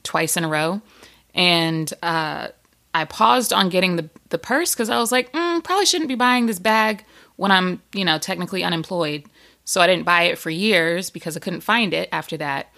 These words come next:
But with that, with that exception, but again, that doesn't count as hoarding,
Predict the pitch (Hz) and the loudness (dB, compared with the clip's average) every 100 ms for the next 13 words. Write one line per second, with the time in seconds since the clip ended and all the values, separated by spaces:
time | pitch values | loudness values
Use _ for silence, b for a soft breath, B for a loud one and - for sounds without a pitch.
0 | b b _ 170 175 226 269 - - 208 | b b _ -2 2 2 2 -2 -8 -2
1 | 254 247 254 - 240 - 160 156 156 180 | 2 2 2 0 0 0 -2 -4 -6 -2
2 | 196 180 180 175 175 170 156 - 156 123 | 0 0 0 -4 -4 -4 -4 -6 -6 -6
3 | 139 | -10